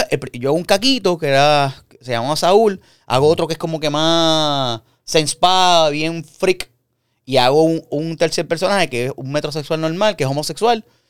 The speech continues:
y que es no-, es un tipo normal, ¿sabes? Un tipo que pra-, y entonces el primero decía, "El primero es un bugarrón." Y yo, "Ah, mm, eh. ¿Y eso es un bugarrón?" Y bugarrón, sí, bugarrón es el, es, me dice, "Y yo no sabía que tú lo tenías tan mangado." Y yo,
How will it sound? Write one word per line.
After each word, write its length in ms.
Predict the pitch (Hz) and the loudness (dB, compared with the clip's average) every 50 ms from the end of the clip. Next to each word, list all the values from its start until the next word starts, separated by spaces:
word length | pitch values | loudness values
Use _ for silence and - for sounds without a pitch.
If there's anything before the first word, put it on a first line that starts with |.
| _ _ | _ _
y 120 | - 123 113 | -14 -12 -6
que 360 | - 123 120 113 113 113 120 | -2 0 2 2 2 0 0
es 60 | 123 | -2
no-, 100 | 156 160 | -4 -6
es 120 | - 117 135 | -6 -6 -8
un 120 | 139 139 | -6 -6
tipo 140 | 165 170 175 | -4 -4 -2
normal, 280 | 165 135 107 95 90 - | -2 -4 -4 -6 -10 -8
¿sabes? 160 | - 113 110 | -6 -6 -6
Un 60 | 110 | -6
tipo 180 | 123 147 156 156 | -4 -2 -2 -2
que 320 | 139 123 113 110 104 - - | 0 0 -2 -2 -4 -6 -10
pra-, 140 | - - - - _ _ _ _ _ _ _ _ _ | -14 -18 -18 -18 _ _ _ _ _ _ _ _ _
y 40 | - | -12
entonces 160 | 107 - 156 | -6 -4 -4
el 60 | 160 | -2
primero 180 | 131 139 139 143 | -2 -2 -4 -4
decía, 180 | 143 - 143 131 | -4 -4 -6 -6
"El 40 | - | -6
primero 220 | 147 139 160 190 220 | -6 -4 -2 -2 -2
es 40 | |
un 80 | 247 220 | 0 0
bugarrón." 640 | 202 185 175 165 135 - - 113 104 101 95 95 - _ _ _ _ _ _ _ | 2 2 4 2 2 2 0 -2 -4 -4 -6 -10 -16 _ _ _ _ _ _ _
Y 60 | 104 98 | _ -10
yo, 180 | 98 95 95 | -6 -4 -4
"Ah, 140 | 127 185 262 | -4 -4 -6
mm, 380 | - 117 - - 127 135 139 156 | -10 -14 -14 -14 -14 -14 -12 -14
eh. 80 | 147 - - _ _ _ _ | -14 -16 -20 _ _ _ _
¿Y 80 | - 127 | -10 -8
eso 120 | 131 175 | -6 -4
es 0 | |
un 60 | 196 | -4
bugarrón?" 260 | 196 226 220 208 175 120 | 0 0 0 0 0 -4
Y 40 | 113 | -6
bugarrón, 280 | 101 98 101 147 196 180 | -6 -6 -4 -4 -6 -6
sí, 200 | - 220 208 147 | -6 -6 -6 -4
bugarrón 360 | 127 127 123 117 135 160 208 | -2 -2 -2 -2 -2 -2 -2
es 180 | 240 233 - - | -2 -4 -4 -2
el, 300 | - 147 143 139 131 - _ _ _ _ _ _ _ _ _ _ | -2 -2 -2 -2 -6 -8 _ _ _ _ _ _ _ _ _ _
es, 160 | - 113 - - | -16 -16 -10 -6
me 100 | 131 139 | -6 -4
dice, 160 | 139 151 123 | -2 -4 -4
"Y 140 | 117 120 117 | -4 -6 -6
yo 80 | 123 | -6
no 60 | 131 | -6
sabía 200 | - 202 208 220 | -4 -4 -2 -2
que 120 | 214 202 165 | -4 -4 -4
tú 80 | 139 | -4
lo 100 | 151 170 | -4 -4
tenías 240 | 190 190 202 190 - | -2 -2 -4 -4 -2
tan 140 | - 190 202 | -2 -4 -2
mangado." 460 | 202 190 156 110 123 165 226 214 127 104 | -2 -4 -4 0 2 2 2 2 0 -4
Y 40 | - | -8
yo, 120 | 101 95 | -12 -12